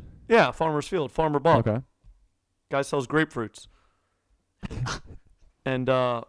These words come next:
Speaker 1: they were playing tag, and he's, well, his buddy's blind, and he was chasing, <laughs> Timmy was chasing his little buddy,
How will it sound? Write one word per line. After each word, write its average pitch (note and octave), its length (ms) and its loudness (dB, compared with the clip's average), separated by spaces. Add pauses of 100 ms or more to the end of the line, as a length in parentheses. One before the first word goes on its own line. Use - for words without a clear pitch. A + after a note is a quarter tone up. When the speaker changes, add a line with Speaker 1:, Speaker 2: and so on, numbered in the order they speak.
Speaker 1:
they C#3 100 -4
were D3 80 0
playing D#3+ 240 0
tag, E3 340 6
and A#2+ 220 -4 (300)
he's, C#3+ 220 -8
well, D#3+ 220 2
his C#3+ 100 2
buddy's D#3 260 4
blind, A#2 460 0 (560)
and C3 120 -2
he C#3+ 80 0
was C3+ 280 -4
chasing, C3 580 -2
<laughs> - 60 -20
Timmy G3 220 4
was D#3+ 100 2
chasing D3+ 280 0
his B2+ 120 -2
little C#3 100 2
buddy, C3 300 0